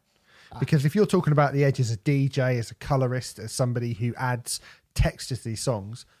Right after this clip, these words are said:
Speaker 2: just think for a second about all of the rhythmic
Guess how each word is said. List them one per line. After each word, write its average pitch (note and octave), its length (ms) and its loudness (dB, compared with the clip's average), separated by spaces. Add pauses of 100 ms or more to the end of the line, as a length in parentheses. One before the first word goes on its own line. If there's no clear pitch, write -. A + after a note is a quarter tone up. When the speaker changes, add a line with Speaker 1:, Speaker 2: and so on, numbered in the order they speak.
(760)
Speaker 2:
just - 220 -8
think G#3+ 180 -6
for C3+ 120 -4
a - 40 0
second A#2 380 -6
about A2+ 320 -4 (720)
all G3+ 280 4
of F#3 200 0
the D3+ 400 2 (420)
rhythmic D3+ 520 0